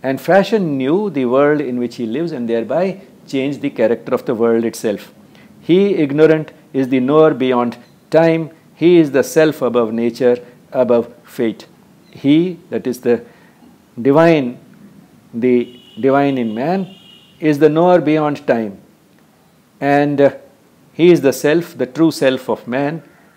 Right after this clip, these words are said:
above nature, above fate.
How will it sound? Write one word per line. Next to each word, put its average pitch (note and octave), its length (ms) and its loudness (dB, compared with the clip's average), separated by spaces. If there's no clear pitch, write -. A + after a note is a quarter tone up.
above D3 340 4
nature, C#3 520 -2
above B2 340 -4
fate. - 440 -16